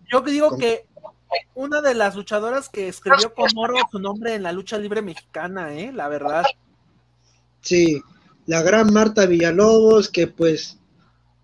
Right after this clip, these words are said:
Speaker 2: bueno, si han visto algunos videos en YouTube, este, ha narrado mucho su vida. Su
Speaker 1: Así
Speaker 2: vida
Speaker 1: es,
Speaker 2: fue
Speaker 1: ella
Speaker 2: muy
Speaker 1: empezó desde abajo.
Speaker 2: Ajá, empezó desde abajo.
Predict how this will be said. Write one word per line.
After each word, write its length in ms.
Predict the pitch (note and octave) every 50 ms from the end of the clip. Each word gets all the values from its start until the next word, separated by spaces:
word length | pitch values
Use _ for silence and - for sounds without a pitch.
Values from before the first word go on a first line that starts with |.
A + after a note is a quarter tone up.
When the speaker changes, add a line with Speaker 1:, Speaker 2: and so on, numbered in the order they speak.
| _ _
Speaker 2:
bueno, 440 | A3+ E3+ F3 G3+ A3 A3 G#3+ G3+ F#3+
si 180 | - A3 G#3
han 180 | A#3 C4+ D4+ D#4
visto 300 | D#4 D4+ C#4+ - - C4
algunos 360 | A#3 G#3+ G#3+ A#3 A#3+ A#3+ A3
videos 300 | G#3 F#3+ F3+ F#3+ F#3+ -
en 140 | G3 F3+ E3+
YouTube, 460 | E3 F#3+ F#3 - - G3 G#3 G#3+ G#3
este, 500 | D#3+ - - _ - C#3 C3+ C3+ C3+ C3 -
ha 160 | D3 D3+ E3
narrado 400 | E3 D#3 D3 D3 D#3 D#3 D3 D3+
mucho 240 | D3 D#3 D#3 - C3+
su 160 | - - C3
vida. 280 | C3 F3 F#3+ E3 A#2+ - _ _ _ _ _ _ _ _ _ _ _ _ _ _ _ _ _
Su 160 | - - -
Speaker 1:
Así 100 | E3 D#3
Speaker 2:
vida 220 | E3+ F3+ F3+ F3+
Speaker 1:
es, 80 | G3 G#3
Speaker 2:
fue 180 | F3+ F3+ F3 F3
Speaker 1:
ella 120 | A#3 - E3+
Speaker 2:
muy 120 | F3 - -
Speaker 1:
empezó 400 | C4+ C#4 - A#3+ G#3+ G#3 G#3 A#3+
desde 280 | B3+ B3 A3 A3+ G#3 F#3
abajo. 520 | F3 F3 F#3+ B3 C4+ - C4+ A#3 G3+ - _ _ _ _ _ _ _ _ _ _ _ _ _ _ - C#3
Speaker 2:
Ajá, 220 | C#3 D3+ D#3 D#3
empezó 440 | G3 F3 D#3+ D3+ - D3 - F3+ F#3+ G3+
desde 240 | G3+ F#3 D#3+ D#3 C3
abajo. 640 | B2 A#2+ C#3+ F3 G#3+ G3+ G#3+ - - C#3+ C3+ C3+